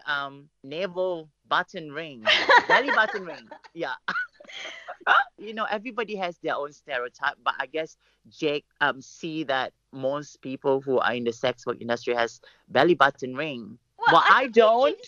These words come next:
Speaker 2: disagree about that. Like, you know, I, I would love to ask Jake if he's got many other female friends, 'cause I know
Speaker 1: Yeah.
Speaker 2: many of females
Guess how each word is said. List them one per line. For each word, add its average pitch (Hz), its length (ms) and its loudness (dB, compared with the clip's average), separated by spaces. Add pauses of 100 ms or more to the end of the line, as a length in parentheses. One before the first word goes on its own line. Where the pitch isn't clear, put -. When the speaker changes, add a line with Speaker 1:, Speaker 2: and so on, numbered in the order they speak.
Speaker 2:
disagree 349 580 -8
about 220 380 0
that. 202 300 -2
Like, 233 500 0
you 302 100 -4
know, 285 100 2
I, 262 120 4
I 269 140 0
would 269 260 -6
love 262 340 -2
to - 180 -6
ask 240 400 0
Jake 233 360 -4
if 226 120 -8
he's 233 260 -8
got 214 260 2
many 214 380 -2
other 196 260 2
female 269 520 2
friends, 185 460 -2
'cause 262 180 0
I 254 180 8
know 254 160 2
Speaker 1:
Yeah. 240 80 6
Speaker 2:
many 269 380 0
of 202 220 -4
females 185 640 -2